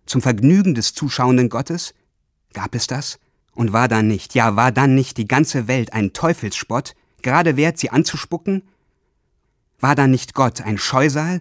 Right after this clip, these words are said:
ein Wahnsinniger, ein dummer, widerlicher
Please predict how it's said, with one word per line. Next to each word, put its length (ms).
ein 240
Wahnsinniger, 720
ein 200
dummer, 460
widerlicher 680